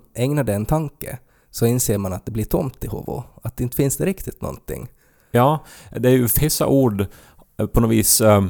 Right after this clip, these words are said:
Speaker 2: skapar föreställningar automatiskt. Att just som du sa, att, att, att även om inte man riktigt vet vad det är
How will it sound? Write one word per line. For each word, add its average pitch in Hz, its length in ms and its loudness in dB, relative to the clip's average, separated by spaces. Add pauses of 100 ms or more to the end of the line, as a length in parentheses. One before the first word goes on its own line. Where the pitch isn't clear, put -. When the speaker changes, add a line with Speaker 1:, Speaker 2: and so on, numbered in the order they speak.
(360)
Speaker 2:
skapar 113 680 2
föreställningar 92 1000 -2
automatiskt. 101 880 0 (260)
Att - 360 -4 (120)
just 117 220 0
som 120 260 0
du 107 320 0
sa, 92 400 2
att, 101 240 -2
att, - 0 - (260)
att - 60 -10
även 113 240 2
om 107 80 4
inte 113 140 0
man 117 120 2
riktigt 110 260 -4
vet 120 260 4
vad 95 120 2
det 95 80 4
är 104 220 4